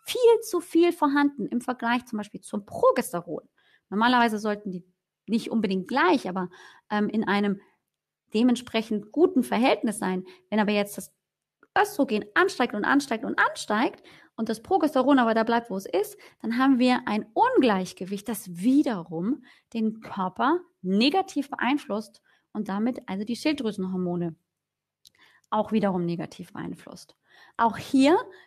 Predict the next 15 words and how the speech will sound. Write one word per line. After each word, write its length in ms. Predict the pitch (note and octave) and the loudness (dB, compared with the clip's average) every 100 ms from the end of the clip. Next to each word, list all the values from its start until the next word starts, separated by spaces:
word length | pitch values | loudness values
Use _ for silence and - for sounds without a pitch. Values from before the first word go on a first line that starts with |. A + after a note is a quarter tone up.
| _ _ | _ _
ist 180 | A#3+ B3 | -4 -4
es 140 | D4+ | -4
also 540 | - A#3 B3+ C#4 E4 F#4 - - | -2 -2 0 2 0 -2 -10 -6
mal 380 | A#3 A3+ A3+ A3 - | 0 2 2 -2 -6
ein 220 | G3+ G3+ | -4 -4
Blick 320 | G#3 D#4 E4 | -2 -4 -4
wert, 400 | A#3 C4 D#4+ F4+ - _ _ | -6 -4 -4 -8 -20 _ _
zu 200 | - B3 | -8 -6
gucken, 320 | - F#4 G#4+ G#4+ | -4 -4 -4 -6
liegt 400 | - G3+ D4 E4 | -4 2 4 4
das 200 | G4 G4+ | 0 -2
möglicherweise 840 | C4+ B3+ C#4+ E4 E4+ B3+ B3+ C#4+ D4+ | 2 2 0 -4 -6 -2 -2 -2 -4
tatsächlich 640 | B3 - C4 - D#4+ - - - - | -8 -6 -6 -2 -4 -6 -14 -20 -10
an 160 | G#3+ G3+ | -6 -4
meinen 340 | F#3+ G#3+ B3 | -2 -2 -4